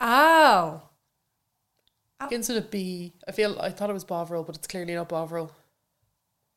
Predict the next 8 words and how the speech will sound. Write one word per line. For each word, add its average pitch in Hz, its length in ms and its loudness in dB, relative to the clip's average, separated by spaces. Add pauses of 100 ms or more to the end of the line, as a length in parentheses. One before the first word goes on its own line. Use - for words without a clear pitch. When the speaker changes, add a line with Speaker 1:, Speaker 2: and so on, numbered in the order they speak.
(140)
Speaker 1:
No. 160 60 -20 (460)
Speaker 2:
Now 170 140 -4
I 165 80 -2
am 160 220 -4
embarrassed. 143 640 -8 (300)
Speaker 1:
Oh, 233 140 -6 (220)
yeah, 160 160 -14 (180)
anyway. 156 240 -16